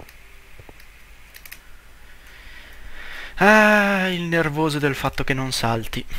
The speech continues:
Ui, oh mio Dio, cosa sta succedendo? Eh,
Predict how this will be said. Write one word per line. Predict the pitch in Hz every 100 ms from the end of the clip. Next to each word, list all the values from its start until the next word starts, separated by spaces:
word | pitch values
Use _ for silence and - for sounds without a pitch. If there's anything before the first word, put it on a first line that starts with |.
| - - - - - - - - - - - - - -
Ui, | 208 233 226 220 214
oh | 226 240 233 180
mio | 185 226
Dio, | 185 233
cosa | 226 214
sta | - - 233
succedendo? | 262 - 269 254 269 226 -
Eh, | 226 247 240 240 226